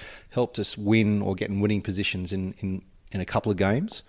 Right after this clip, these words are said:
So that was really good with the, with the bat, and I think the ball we saw some, I think it was, was quite sort of up and downish. So Godfrey Mangau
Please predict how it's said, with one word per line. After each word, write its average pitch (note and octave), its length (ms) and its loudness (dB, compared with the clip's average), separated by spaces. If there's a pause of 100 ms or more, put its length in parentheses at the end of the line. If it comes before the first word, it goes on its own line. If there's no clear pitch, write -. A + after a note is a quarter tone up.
(260)
So - 140 2
that C3+ 160 6
was A2 160 0
really A2 160 0
good G2+ 220 -2
with F#2+ 180 0
the, F#2+ 460 0
with F2 80 -8
the F2+ 80 -6
bat, - 420 -2
and G2 160 -4
I - 20 -4
think - 160 -10
the G#2 100 0
ball C3+ 600 6
we A#2 80 0
saw A2 340 2 (160)
some, D3 300 2
I B2+ 120 2
think F#3+ 180 0
it F#3 60 0
was, - 200 -4 (300)
was B2+ 120 0
quite - 320 -2
sort - 200 -4
of C#3 60 -2
up C#3 140 -2
and A#2+ 140 0
downish. A2+ 420 2
So G2+ 200 0
Godfrey B2 420 0
Mangau G2+ 680 4